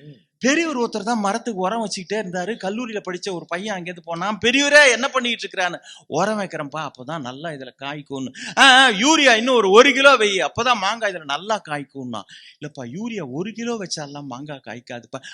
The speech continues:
Speaker 2: "அட வெய் பெருசு, ஒரு கிலோ வச்சாதான் இதுல நல்லா மாங்காய் காய்க்கும்னு." அவர் சொன்னார், "இல்லப்பா, ஒரு கிலோ வச்சாலாம் மாங்காய் காய்க்காது." "அட நான் படிச்சிருக்கிறேன், வைங்க"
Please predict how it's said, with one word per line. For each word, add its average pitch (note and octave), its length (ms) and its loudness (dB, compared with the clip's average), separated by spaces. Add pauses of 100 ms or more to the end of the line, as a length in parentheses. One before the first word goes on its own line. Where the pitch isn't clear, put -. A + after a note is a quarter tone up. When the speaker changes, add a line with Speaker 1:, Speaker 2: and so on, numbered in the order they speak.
Speaker 2:
"அட A3+ 180 2
வெய் C#4 380 4
பெருசு, A3 760 4
ஒரு G3 200 0
கிலோ A#3+ 320 4
வச்சாதான் A3+ 420 0
இதுல F#3+ 120 -6
நல்லா F#3 320 -2
மாங்காய் F3+ 460 -2
காய்க்கும்னு." C#3+ 440 -6
அவர் C3 220 -10
சொன்னார், C3+ 240 -14
"இல்லப்பா, C#3+ 800 -12
ஒரு B2 160 -16
கிலோ C#3 180 -12
வச்சாலாம் C3 580 -12
மாங்காய் C3+ 420 -12
காய்க்காது." B2 320 -16 (320)
"அட A#3 160 -2
நான் B3 220 2
படிச்சிருக்கிறேன், C#4+ 800 2
வைங்க" C#4+ 360 6